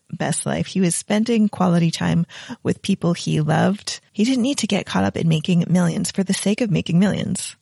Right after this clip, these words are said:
What do you really value? What is the end goal? How can you cut out the middleman and go directly to what matters to you?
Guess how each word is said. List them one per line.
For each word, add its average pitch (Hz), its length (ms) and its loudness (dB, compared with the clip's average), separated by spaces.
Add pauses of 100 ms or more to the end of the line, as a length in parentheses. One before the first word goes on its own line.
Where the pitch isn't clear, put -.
What 302 260 -2
do 320 120 2
you 269 140 2
really 196 280 2
value? - 520 -4
What 180 280 2
is 349 180 0
the 254 160 2
end 247 260 2
goal? - 380 -2 (180)
How - 220 0
can 359 180 -2
you 294 160 0
cut 226 220 0
out 202 120 2
the 196 80 4
middleman 208 520 4
and 196 160 4
go 277 240 2
directly 196 480 2
to 190 140 0
what 196 120 4
matters 196 420 0
to - 120 0
you? 117 240 -2